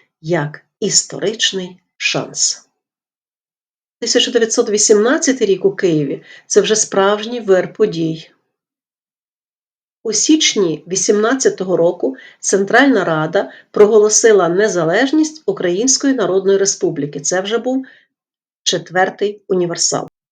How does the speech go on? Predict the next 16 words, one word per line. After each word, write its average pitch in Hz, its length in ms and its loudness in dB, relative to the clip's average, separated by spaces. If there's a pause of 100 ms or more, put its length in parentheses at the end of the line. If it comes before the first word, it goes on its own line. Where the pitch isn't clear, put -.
(760)
У 214 140 -2
лютому 226 600 0 (340)
тисяча 269 380 2
дев'ятсот 240 400 0
вісімнадцятого 226 920 -2 (240)
більшовицькі 240 680 0
війська 185 420 0
Муравйова 170 840 0
захопили 180 840 -4
Київ. 156 600 -6 (1300)
У 208 120 8
місті 190 640 4
масові 165 600 0
розстріли 214 800 -2
і 190 80 -4
грабунки. 160 720 -6